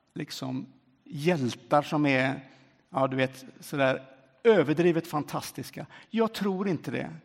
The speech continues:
Jag tror att Gud använde Thomas med den personligheten han hade gett honom.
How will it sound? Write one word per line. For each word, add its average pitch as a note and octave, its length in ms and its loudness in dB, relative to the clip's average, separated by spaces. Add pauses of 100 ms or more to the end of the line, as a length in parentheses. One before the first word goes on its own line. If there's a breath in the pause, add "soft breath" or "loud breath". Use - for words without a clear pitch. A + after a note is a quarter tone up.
(360 soft breath)
Jag G#3 280 -2
tror B2+ 420 -4 (680 soft breath)
att - 380 -6
Gud C#3+ 360 -6
använde A#2 800 -2 (840 loud breath)
Thomas A#2 840 -4 (640)
med E3 340 2
den A#2+ 400 0 (800 loud breath)
personligheten B2 800 -4
han A#2+ 240 -2
hade A#2+ 280 -2
gett A#2+ 340 -6
honom. A2+ 360 -8